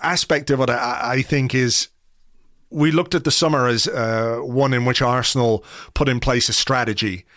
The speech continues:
uh, when it came to recruitment, when it came to transfers and incoming business and all of that kind of stuff. Um, and that's something that's, I think, overdue. I think we can all get behind that. Whether all the signings work out or not,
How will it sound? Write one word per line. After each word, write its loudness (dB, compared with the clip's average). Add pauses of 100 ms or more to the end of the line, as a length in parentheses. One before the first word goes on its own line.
(340)
uh, -2
when 0
it -6
came 0
to 0
recruitment, 0
when 0
it -2
came -2
to -8
transfers 0
and -2
incoming -2
business -2
and -2
all 2
of -4
that -2
kind -4
of -4
stuff. -8 (160)
Um, -2 (800)
and 0
that's 0
something 2
that's, 2
I 0
think, -2
overdue. 2
I 0
think -2
we 0
can 0
all 4
get -4
behind 2
that. 0
Whether 2
all 4
the 2
signings 2
work 2
out 0
or 2
not, 2